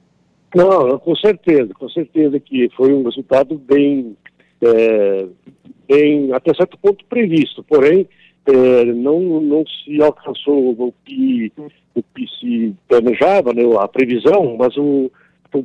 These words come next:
que a gente imaginava que a, que a gente ia colher, isso deu certo, fechou. E o que ajudou bastante pra compensar isso foi o preço, que teve, assim,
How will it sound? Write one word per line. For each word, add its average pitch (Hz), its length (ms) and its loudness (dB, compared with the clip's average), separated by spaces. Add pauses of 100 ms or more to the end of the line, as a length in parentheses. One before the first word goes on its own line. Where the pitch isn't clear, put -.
que 170 180 0
a 143 40 2
gente 165 260 -2
imaginava 143 840 0
que 143 520 -6
a, 127 180 0
que 120 320 -10
a 113 100 0
gente 131 260 -4
ia 131 200 0 (140)
colher, 156 680 2
isso 147 760 -2 (460)
deu 139 180 2
certo, - 360 -2
fechou. 135 400 -2 (680)
E 131 560 4
o 135 140 0
que 175 500 2
ajudou 170 340 2
bastante 165 440 -2
pra 165 120 0
compensar 175 540 0
isso - 200 -6
foi 202 140 4
o 208 60 2
preço, 180 400 0
que 131 160 -10
teve, 139 360 -2 (600)
assim, - 260 -2